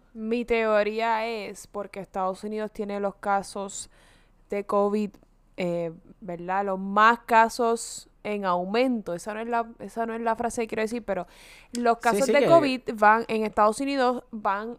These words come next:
Speaker 1: en alza mucho más rápido que cualquier otro lugar en, en el mundo y no lo están controlando, no están tomando medidas, punto. Ahora mismo tú, Carlos, que vives en Texas, puedes ir a un restaurante y comer, ¿o no?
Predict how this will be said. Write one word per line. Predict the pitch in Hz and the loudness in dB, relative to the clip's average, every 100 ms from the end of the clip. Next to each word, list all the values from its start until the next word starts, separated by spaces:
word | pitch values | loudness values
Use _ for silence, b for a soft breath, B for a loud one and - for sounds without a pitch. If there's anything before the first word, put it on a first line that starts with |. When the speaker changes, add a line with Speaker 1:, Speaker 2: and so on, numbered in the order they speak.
| - | -6
Speaker 1:
en | 233 233 | -4 0
alza | 247 262 247 | 0 2 2
mucho | 220 220 294 359 349 | 2 2 0 2 2
más | 285 285 | 4 4
rápido | 285 320 302 254 | 6 4 4 0
que | 220 208 | 0 0
cualquier | 202 190 - 220 | 0 0 -2 0
otro | 226 233 240 | 0 0 0
lugar | 233 233 233 226 | 0 2 2 2
en, | 233 233 233 | 0 -4 -6
en | - 226 226 | -4 -4 -2
el | 226 | -2
mundo | 233 277 302 240 | -2 -4 2 2
y | - 190 | 2 -2
no | 180 190 196 214 | -4 0 2 4
lo | 208 | 2
están | 180 160 - 196 202 | -2 -4 0 2 2
controlando, | 202 190 190 - 175 170 180 175 165 | -2 -2 -2 -2 2 4 4 2 -4
no | 165 220 | 2 2
están | 247 226 226 233 | 2 2 0 0
tomando | 202 214 226 | 2 2 2
medidas, | 208 175 202 214 160 - | 0 0 4 4 2 2
punto. | 233 233 214 - - b b b | 2 2 -2 -8 -10 b b b
Ahora | 180 180 214 | 6 8 8
mismo | 254 294 247 226 | 6 6 6 4
tú, | 196 220 208 196 208 b b b - | 0 0 2 2 0 b b b 2
Carlos, | 202 214 202 185 | 4 4 2 0
que | 190 | -4
vives | 170 175 185 | -6 -2 -2
en | 196 | -2
Texas, | 196 233 - 220 | -2 -4 0 0
puedes | 196 175 | 2 2
ir | 180 208 | 2 0
a | |
un | |
restaurante | 208 208 214 240 302 | -2 0 2 2 2
y | 294 | 0
comer, | 196 185 240 - | 2 2 -2 -2
¿o | 190 | 0
no? | 190 170 | 2 0